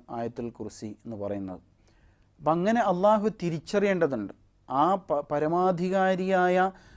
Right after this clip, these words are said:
അള്ളാഹുവിൻ്റെ അടിമയാണ് ഞാൻ, അതുകൊണ്ട് തന്നെ എൻ്റെ ജീവിതം അവൻ്റെ കയ്യിലാണ്, അവൻ്റെ സംരക്ഷണത്തിലാണ്. രാത്രി ഒരാൾ ഉറങ്ങാൻ കിടക്കുമ്പോൾ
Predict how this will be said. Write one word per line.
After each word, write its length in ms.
അള്ളാഹുവിൻ്റെ 760
അടിമയാണ് 560
ഞാൻ, 320
അതുകൊണ്ട് 340
തന്നെ 240
എൻ്റെ 160
ജീവിതം 340
അവൻ്റെ 400
കയ്യിലാണ്, 560
അവൻ്റെ 320
സംരക്ഷണത്തിലാണ്. 920
രാത്രി 360
ഒരാൾ 180
ഉറങ്ങാൻ 380
കിടക്കുമ്പോൾ 500